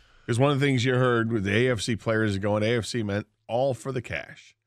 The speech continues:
um, which I get. You, you, you're, they're taking time out of their, this is not what they wanna do. They, they're done for the season. They'd like to maybe be in Hawaii or, or just be with their family and not have to come out for a few days,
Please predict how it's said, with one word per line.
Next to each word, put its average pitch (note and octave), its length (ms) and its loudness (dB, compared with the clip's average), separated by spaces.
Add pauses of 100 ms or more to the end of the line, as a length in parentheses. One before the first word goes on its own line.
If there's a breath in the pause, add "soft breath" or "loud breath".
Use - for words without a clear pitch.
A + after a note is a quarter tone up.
(840)
um, G2 380 0
which D3 200 -2
I C3 40 2
get. A2+ 420 0
You, G#2+ 140 -6
you, G#2+ 300 -2
you're, A2+ 180 0
they're B2 160 0
taking C3 260 -2
time B2+ 340 0
out G#2+ 140 4
of G2 80 0
their, G#2+ 320 2 (140)
this G#2 400 -8
is G#2+ 100 -10
not A2 220 -2
what G2+ 140 -6
they G2 80 -4
wanna F#2 260 -2
do. A2+ 160 -2
They, F#2+ 240 -4
they're G2+ 320 0
done G2+ 400 0
for G2+ 120 -8
the F2+ 120 -2
season. E2 420 -2
They'd F2+ 140 -6 (100)
like F#2+ 280 0
to F2 260 -2 (520)
maybe F#2+ 240 0
be G#2+ 240 0
in G2+ 120 2
Hawaii E2 560 -4
or, F#2 320 -4 (340)
or G#2 100 -2
just F#2+ 220 -4
be A2+ 80 2
with G#2 140 0
their F#2+ 80 -2
family G2+ 420 0
and E2+ 80 -4
not F#2 160 0
have F2+ 240 -2
to E2+ 140 -2
come F#2+ 220 -4
out F#2 180 -2
for F2 160 -4
a - 20 -12
few F2+ 200 -10
days, D2+ 360 -6